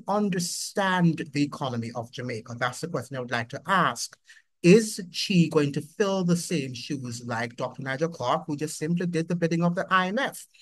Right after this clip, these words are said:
And I think that's exactly what she is going to do, right? And I think that she actually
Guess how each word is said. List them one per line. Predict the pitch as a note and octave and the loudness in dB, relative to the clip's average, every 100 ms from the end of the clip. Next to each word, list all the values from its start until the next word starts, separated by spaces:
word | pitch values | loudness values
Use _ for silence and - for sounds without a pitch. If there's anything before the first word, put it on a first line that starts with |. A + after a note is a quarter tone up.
| _ _ _ | _ _ _
And | D3 | 4
I | C#3+ C#3+ | 4 2
think | - A3+ A3 A3 G3 | 2 4 6 4 0
that's | E3 D#3 | -4 -4
exactly | D#3 B2 D#3+ D#3 E3+ D#3+ | -8 -6 -2 -2 -2 -6
what | C#3 B2 A#2 | -4 -4 -6
she | - B2+ A#2+ | -10 -12 -12
is | A#2 | -10
going | A#2+ A2 G#2+ - | -10 -10 -12 -10
to | - | -4
do, | D3 A#3+ G3 - _ _ _ _ _ _ _ - | 0 2 0 -4 _ _ _ _ _ _ _ 0
right? | B2+ F#3 G#3+ | 2 2 4
And | C#3 C3+ | 2 4
I | C3+ D#3+ | 2 0
think | E3+ C#4 E4+ E4 | 0 0 0 2
that | A3+ A3 | 0 0
she | - G#3+ G#3+ | 0 0 4
actually | E3+ E3+ F3 | 2 2 4